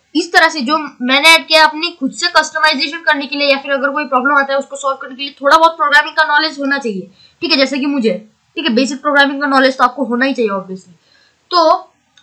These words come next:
अब मैंने इसको, ये, इसका मैं आपको code दिखा दूं। सबसे पहले ये है इसका code,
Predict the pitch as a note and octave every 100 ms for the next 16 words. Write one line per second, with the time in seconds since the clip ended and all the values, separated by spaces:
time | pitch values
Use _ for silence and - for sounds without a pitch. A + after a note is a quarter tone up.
0 | - C#4+ A#3+ - A#3+ C#4 D4 E4+ - E4+
1 | E4+ - B3 D4+ E4 E4 - D#4+ D4 D4
2 | C#4 D#4 - D4 C4 C4 B3 B3 D#4+ E4
3 | - C4 B3+ C4+ D4 C4 C4+ C4+ C4 C#4
4 | G#3+ F3+